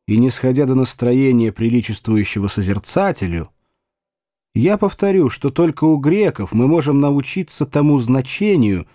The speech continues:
которое имеет для сокровеннейших жизненных глубин народа подобное чудесное в своей внезапности пробуждение трагедии. Народ, сражавшийся с персами на полях битв, был народом трагических мистерий,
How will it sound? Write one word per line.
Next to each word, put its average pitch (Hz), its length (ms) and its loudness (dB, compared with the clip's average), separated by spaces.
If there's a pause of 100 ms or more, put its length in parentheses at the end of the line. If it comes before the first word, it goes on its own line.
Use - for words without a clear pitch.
(240)
которое 160 500 2
имеет 160 300 2
для 131 120 -4
сокровеннейших 139 920 0
жизненных 123 500 2
глубин 120 460 2
народа 127 420 0
подобное 135 760 0 (340)
чудесное 127 800 2
в 98 60 -6
своей 123 300 0
внезапности 120 1000 0 (300)
пробуждение 113 880 2
трагедии. 101 760 -4 (1000)
Народ, 143 400 4
сражавшийся 139 720 -2
с - 100 -10
персами 139 540 0
на 127 100 2
полях 143 360 0
битв, 180 520 -4 (560)
был 165 280 4
народом 165 500 2
трагических 139 760 -2
мистерий, 131 840 0